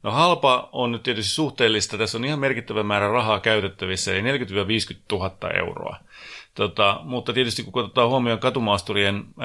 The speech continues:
ö, hinnat, niin, niin, niin kyllähän se aika helposti menee siitä yli, että käytännössä niin kun, ö, käytettyä, toki tässä ollaan nyt katsomassa hyvin suurella todennäköisyydellä.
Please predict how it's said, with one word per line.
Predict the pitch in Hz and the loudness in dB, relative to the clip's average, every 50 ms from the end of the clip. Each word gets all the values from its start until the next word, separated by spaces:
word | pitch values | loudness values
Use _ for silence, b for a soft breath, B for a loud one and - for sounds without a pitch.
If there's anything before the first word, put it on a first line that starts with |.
| 110 104 104 101 110 - | 2 2 2 2 0 -2
ö, | 127 | -2
hinnat, | 113 127 127 117 107 98 90 | 0 0 2 2 2 0 0
niin, | 92 95 92 92 90 92 85 - - - - 156 143 110 | -2 -2 -2 -2 -4 -6 -10 -14 -20 -20 -18 -10 -8 -4
niin, | 104 101 101 | -4 -2 -2
niin | 98 101 92 | -2 -4 -4
kyllähän | 98 101 95 95 95 98 | -4 -4 -2 -2 -2 -2
se | 92 107 | 0 0
aika | 104 95 98 | 0 0 0
helposti | 101 110 113 90 95 - - 95 | 2 0 0 0 -2 -6 -6 -4
menee | 98 98 98 95 92 | -4 -2 0 0 0
siitä | 87 98 92 104 110 | 0 -2 -4 -2 -2
yli, | 107 98 95 | 0 0 0
että | 90 85 - - 95 95 | 0 0 -4 -6 -8 -2
käytännössä | - 104 98 90 95 95 92 - - 104 | -2 -2 -2 -2 -4 -6 -6 -6 -6 -4
niin | 101 98 92 | -4 -6 -4
kun, | 87 101 98 95 - - _ - | -4 -4 -4 -4 -6 -10 _ -4
ö, | 113 107 104 101 101 101 104 - - - | -2 0 2 2 0 0 -4 -8 -6 -2
käytettyä, | 117 113 113 113 113 - - 135 131 123 117 110 - | 0 0 0 0 -4 -6 -4 -2 -2 -2 -2 -6 -8
toki | - 110 98 101 | -8 -8 -8 -6
tässä | - 98 - - 104 | -8 -8 -6 -4 -2
ollaan | 98 95 92 95 95 | 0 0 0 -2 -2
nyt | 92 - | -6 -6
katsomassa | - 95 92 - - - - - - - - - - _ _ _ B B B B B B - | -2 -2 -2 -2 -2 -8 -6 -4 -4 -4 -4 -4 -8 _ _ _ B B B B B B -6
hyvin | 98 92 90 | -4 -4 -4
suurella | 82 87 87 87 85 | -2 -2 -4 -4 -2
todennäköisyydellä. | 90 90 87 85 85 - 95 - - 50 - - - | -2 -2 -2 -4 -6 -8 -6 -8 -6 -6 -8 -8 -12